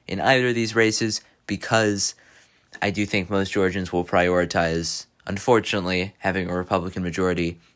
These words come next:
in the Senate, even if there are the, the anti-Trump Republicans that put Biden over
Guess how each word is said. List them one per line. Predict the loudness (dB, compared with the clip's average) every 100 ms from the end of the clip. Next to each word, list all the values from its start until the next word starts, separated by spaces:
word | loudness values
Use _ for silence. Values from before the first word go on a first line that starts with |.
| -18
in | -6
the |
Senate, | -4 0 0 -2 -8 _ _ _ _ -8
even | -6 -4 -4 -8 _ _ _ -16
if | -10 -2
there | 0 2
are | -2 -6
the, | -10 -10
the | -6 -4 -2 -4 -4
anti-Trump | -2 -2 0 2 2 0 -2 -2 -4
Republicans | -10 -2 -2 -2 -4 -6 -8 -14 _ _
that | -10 -6
put | -6 0
Biden | 2 2 0 -2
over | 0 0 2 0 0